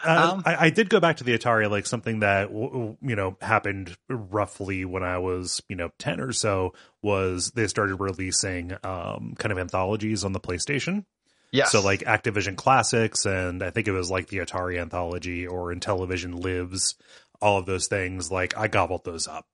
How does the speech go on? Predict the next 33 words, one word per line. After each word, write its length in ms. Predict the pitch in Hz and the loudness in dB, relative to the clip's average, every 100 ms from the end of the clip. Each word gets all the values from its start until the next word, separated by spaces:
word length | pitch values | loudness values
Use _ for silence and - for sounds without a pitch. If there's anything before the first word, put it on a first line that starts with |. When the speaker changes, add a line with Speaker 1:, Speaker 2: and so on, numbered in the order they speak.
| - | -2
Speaker 1:
I, 100 | 101 | -2
I 280 | 92 95 90 | 0 -2 -4
loved 440 | 87 92 90 - | -2 0 0 -2
having 260 | 90 - 85 | -6 -6 -6
those, 400 | - - 135 - | -6 -4 -6 -4
in 140 | 123 | -2
addition 320 | 113 101 - | 0 0 0
to, 80 | 98 | 0
like, 220 | 92 90 | 0 -2
the 180 | 98 90 | -4 -4
arcade 480 | 90 87 98 87 - | -4 -4 -6 -8 -8
stuff, 260 | - - | -6 -6
the 80 | - | -6
Namco 320 | 113 98 - 92 | -4 -4 -4 -6
Museum. 520 | 87 85 151 135 131 _ _ _ _ - | -2 0 0 0 -4 _ _ _ _ 0
Um, 500 | 104 90 87 87 87 95 - | 4 4 0 -4 -10 -8 -4
oh 100 | 95 | -2
gosh, 320 | 92 85 - | -2 -4 -4
Midway 300 | 104 92 92 | -6 -2 -2
Classics. 640 | - 92 - - - - - _ _ _ _ - | -2 -4 -6 -6 -4 -4 -6 _ _ _ _ -16
Yeah. 80 | 92 - | -10 -2
Speaker 2:
Mm. 300 | 175 127 107 _ _ _ _ - | 0 0 -4 _ _ _ _ -4
Speaker 1:
So 140 | 101 | 0
Speaker 2:
Mm-hmm. 140 | 226 - - - | 0 -2 -20 -2
Speaker 1:
that 100 | - | 4
wa-, 80 | 120 | 6
that 160 | 110 123 | 6 6
was, 180 | 113 - | 6 2
like, 320 | - 143 101 - 131 151 - - | -2 0 0 -4 -20 -20 -12 -6
I 60 | |
mean, 440 | 98 95 92 90 87 - | -4 -4 -6 -6 -12 -2
I 80 | 110 | 2
have 180 | 104 | 2